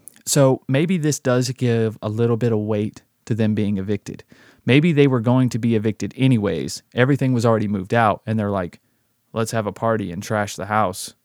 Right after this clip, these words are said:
We don't have to clean it up. We're being evicted anyways." Sounds like a thing that four young men would do if they were about to leave a place anyways,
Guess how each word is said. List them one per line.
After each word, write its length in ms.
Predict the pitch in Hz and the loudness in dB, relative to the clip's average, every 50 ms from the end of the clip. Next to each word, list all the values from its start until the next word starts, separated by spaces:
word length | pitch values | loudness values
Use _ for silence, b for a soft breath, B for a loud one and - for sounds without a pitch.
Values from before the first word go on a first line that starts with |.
| _ - | _ -6
We 100 | 117 117 | -4 -2
don't 120 | 113 107 | -2 0
have 140 | 107 101 98 | -2 -2 -4
to 100 | - 101 | -6 -8
clean 220 | - - 107 92 | -8 -8 -8 -8
it 100 | 92 85 | -8 -8
up. 220 | 82 92 82 - _ _ _ | -8 -8 -10 -10 _ _ _
We're 100 | - 120 | -6 -4
being 240 | 110 113 110 104 101 | -2 0 0 0 -2
evicted 380 | 98 95 107 98 - - 98 98 | -2 -4 -6 -6 -6 -6 -6 -4
anyways." 520 | 107 107 85 71 64 58 50 - - - _ _ _ _ _ _ _ _ _ _ _ _ _ _ _ _ | -4 -4 -4 -6 -8 -10 -10 -12 -16 -16 _ _ _ _ _ _ _ _ _ _ _ _ _ _ _ _
Sounds 400 | - - - 123 117 117 117 104 | -10 -4 -2 0 2 2 2 2
like 180 | 110 107 104 - | 0 0 0 -2
a 80 | 110 | -4
thing 320 | - - 110 107 107 107 107 | -4 -4 -4 -2 -2 -2 -2
that 220 | 101 92 95 90 - _ _ _ _ _ _ _ _ _ _ _ _ _ | -2 -4 -6 -6 -10 _ _ _ _ _ _ _ _ _ _ _ _ _
four 400 | - - - - - 113 110 104 | -20 -20 -12 -6 -2 0 0 0
young 280 | 104 107 104 101 104 101 | 0 0 -2 -2 -2 -2
men 240 | 101 98 101 95 | -2 -2 -2 -4
would 180 | 90 98 - - | -4 -6 -8 -8
do 360 | - 101 104 104 104 101 98 b b b b b b b b b b b b b b b _ | -6 -6 -4 -4 -4 -6 -8 b b b b b b b b b b b b b b b _
if 200 | - 110 101 - | -8 -6 -6 -4
they 160 | - 101 101 | -2 0 0
were 360 | 101 98 101 98 98 98 95 - _ _ _ _ - | 0 0 0 0 -2 -2 -4 -8 _ _ _ _ -12
about 360 | 95 - - 107 104 107 - | -10 -4 -2 0 0 0 0
to 200 | 107 104 101 98 - _ _ _ _ _ _ _ _ _ | -2 -4 -4 -4 -8 _ _ _ _ _ _ _ _ _
leave 240 | - 110 113 113 104 | -2 0 0 0 0
a 60 | 110 | -2
place 320 | 101 - - 104 101 101 - - | -4 -4 -2 -2 -2 -4 -4 -6
anyways, 520 | 104 101 95 - - - - - - - | -4 -4 -4 -6 -8 -10 -12 -14 -16 -16